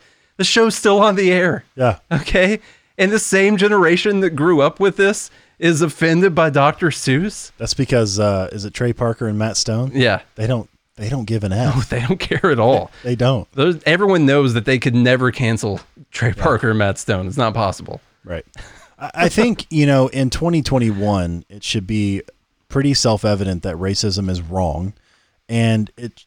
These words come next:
Speaker 2: we should also have the conversation that it does still exist, and that, and we should point it out,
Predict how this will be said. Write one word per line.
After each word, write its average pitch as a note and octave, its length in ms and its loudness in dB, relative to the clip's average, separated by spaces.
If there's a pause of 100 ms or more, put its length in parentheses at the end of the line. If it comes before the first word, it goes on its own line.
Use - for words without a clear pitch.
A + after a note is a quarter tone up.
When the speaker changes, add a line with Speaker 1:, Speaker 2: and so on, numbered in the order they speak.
Speaker 2:
we B2 100 -2
should A#2 140 2
also A#2 480 2
have G#2 240 0
the G#2+ 40 -2
conversation A2 580 0
that G#2 100 0
it F#2+ 80 -6
does G2+ 200 0
still A2+ 220 -2
exist, G2+ 640 0
and G#2+ 220 -2
that, G#2+ 320 -8 (200)
and G#2+ 300 -6
we B2 140 0
should D3 260 0
point C3 260 2
it C#3 80 4
out, A2 300 0